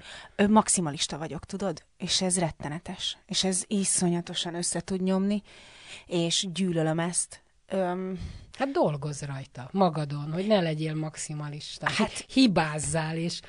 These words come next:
Speaker 2: veregesd meg a vállat, hogy nem
Speaker 1: Szoktam,
Speaker 2: bajkata.
Speaker 1: szoktam hibázni, és olyankor nagyon jól esik, hogy ez megtörtént. Bőven, tehát, hogy meg hát, meg hát látod pont, amiben belekezdtem, hogy, hogy nem vettek fel a színműre,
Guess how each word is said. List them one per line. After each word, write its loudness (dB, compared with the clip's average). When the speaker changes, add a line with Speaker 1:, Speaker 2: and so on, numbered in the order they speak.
Speaker 2:
veregesd 6
meg 4
a 6
vállat, 4
hogy -2
nem 12
Speaker 1:
Szoktam, 6
Speaker 2:
bajkata. 8
Speaker 1:
szoktam 8
hibázni, 6
és 2
olyankor 4
nagyon 2
jól 4
esik, -4
hogy -4
ez -2
megtörtént. -8
Bőven, 4
tehát, 2
hogy 2
meg 0
hát, -4
meg -2
hát -4
látod 4
pont, 0
amiben 2
belekezdtem, 0
hogy, -4
hogy 0
nem 0
vettek -2
fel -2
a 0
színműre, -2